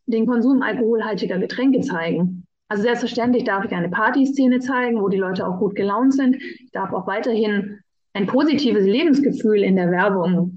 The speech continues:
ähm, vermitteln. Das ist völlig in Ordnung, wenn bei, und auch, dass bei dieser Gelegenheit eben Alkohol konsumiert wird. Er darf aber eben nicht ursächlich sein. Also es darf eben nicht dargestellt werden, nur weil ich dieses alkoholhaltige Produkt konsumiere,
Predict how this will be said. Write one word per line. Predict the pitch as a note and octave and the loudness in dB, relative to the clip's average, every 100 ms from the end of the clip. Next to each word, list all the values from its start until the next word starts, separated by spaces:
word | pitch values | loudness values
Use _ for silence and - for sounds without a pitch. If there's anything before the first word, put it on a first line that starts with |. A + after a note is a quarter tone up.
| A#3 | -6
ähm, | G3+ F#3 | -4 -2
vermitteln. | F#3 G3+ B3 C4 F#3+ | 0 2 2 0 -2
Das | F#3+ | -2
ist | F3+ - | -4 -2
völlig | A#3+ C4+ C4 | 0 0 0
in | E3+ | 0
Ordnung, | A3+ C4+ A3+ C#4 D4 - _ _ _ _ _ | 0 0 0 0 0 -6 _ _ _ _ _
wenn | G#3 G#3 | -4 0
bei, | G3+ A3+ A3+ | 0 0 -2
und | A3 | -2
auch, | A3 F#3+ | -2 -2
dass | G#3+ F#3 | -4 -6
bei | G3 A3 | -4 0
dieser | A#3 A3 | 2 0
Gelegenheit | F#3 G3+ G#3+ A#3+ G#3 G3 G3+ | 0 0 2 0 0 -4 -4
eben | G3 G3 F#3+ | -2 -2 -2
Alkohol | G3 C#4+ A3 F#3 | -4 -4 -2 -2
konsumiert | G3 F#3+ F#3+ F3+ F3+ | -4 -2 -2 -2 -2
wird. | D#3 D#3+ F3 _ _ _ _ _ _ | -6 -8 -18 _ _ _ _ _ _
Er | A3 | 0
darf | A3 B3 | 4 4
aber | D4 A3+ G#3 | 2 0 2
eben | A#3 | 2
nicht | A#3 - - | 2 0 0
ursächlich | C#4 C4 A3+ B3 F#3+ F3+ | 0 2 2 0 -2 -2
sein. | F3+ F3 D#3+ F3+ - - _ _ _ _ | -4 -4 -6 -10 -16 -20 _ _ _ _
Also | G#3+ A3 | -2 0
es | A#3+ | 0
darf | G#3+ G#3+ B3 | 2 2 2
eben | A#3 G#3+ | 2 4
nicht | A#3 D4 C#4 | 4 4 2
dargestellt | A#3+ A#3+ A#3+ A#3+ A3 G#3+ | 0 0 -2 0 0 0
werden, | A3 G#3 G#3+ G#3+ | -2 -2 0 2
nur | B3+ C#4 C4+ A#3 | 4 4 4 2
weil | G#3 A#3+ A3 | 0 0 0
ich | G#3+ G3+ - - | -2 -4 -6 -2
dieses | A#3 A#3 A3 - | 0 0 -2 -4
alkoholhaltige | - G3+ G#3 A3+ G#3+ F#3+ G#3 | -6 -4 0 0 0 -4 -4
Produkt | F3+ F#3 B3 A#3+ - | -4 -2 -4 -4 -4
konsumiere, | G#3+ G3+ A3 B3+ A3+ G#3 F#3 F3+ | -4 0 2 4 2 0 -2 -6